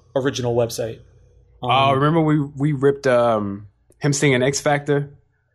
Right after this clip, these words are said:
Speaker 1: <laughs>
Speaker 2: off his site, and I think you made a beat out of it.
Speaker 1: Oh, God. Made a lot of bad beats.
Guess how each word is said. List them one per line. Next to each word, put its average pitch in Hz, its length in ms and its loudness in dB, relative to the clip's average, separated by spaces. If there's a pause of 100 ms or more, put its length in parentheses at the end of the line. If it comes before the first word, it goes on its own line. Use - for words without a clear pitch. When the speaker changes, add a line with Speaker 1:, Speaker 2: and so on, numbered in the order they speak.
(220)
Speaker 1:
<laughs> - 1120 -8
Speaker 2:
off 127 180 -2
his 131 140 -2
site, 143 280 0
and 127 100 -2
I 120 40 0
think 135 220 -4
you 139 60 -2
made 135 160 2
a 110 40 -4
beat 131 240 -2
out 135 160 2
of 135 100 -2
it. 147 160 0
Speaker 1:
Oh, 123 320 -4
God. 117 120 -10 (1160)
Made 175 100 -2
a - 20 2
lot 131 180 0
of 104 140 -8
bad 120 240 -2
beats. 120 240 -12